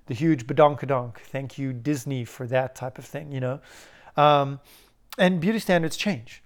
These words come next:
and that's the whole point, you know? And one of the things that I always enjoyed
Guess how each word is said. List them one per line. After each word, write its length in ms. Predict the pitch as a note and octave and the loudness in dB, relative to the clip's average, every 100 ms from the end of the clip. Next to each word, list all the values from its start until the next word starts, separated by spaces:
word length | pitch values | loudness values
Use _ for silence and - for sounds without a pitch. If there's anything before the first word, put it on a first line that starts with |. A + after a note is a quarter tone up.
| _ - | _ -4
and 120 | D#3 | -2
that's 140 | F3 | -2
the 80 | - | -2
whole 140 | C#3+ D3 | -6 -6
point, 440 | - E3+ A#2+ - - - - - - - - - | -6 -10 -10 -18 -20 -20 -20 -20 -20 -20 -20 -8
you 100 | D#3 | 0
know? 240 | C#3 C3 D#3+ | 4 4 2
And 320 | F#3+ D3+ C#3+ - - _ | 0 -2 -4 -14 -20 _
one 240 | C#3 D#3+ | 2 4
of 120 | G3+ | 4
the 120 | E3 C#3 | 0 -2
things 300 | D#3 D3+ C3+ | -2 -4 -2
that 120 | C3+ | 2
I 200 | C3 C3 | 4 4
always 380 | C3 B2+ A#2+ - | 2 0 -4 -6
enjoyed 800 | C3 A#2+ A#2 C#3 D3+ A#2+ A#2+ | -8 -8 -2 0 2 0 -6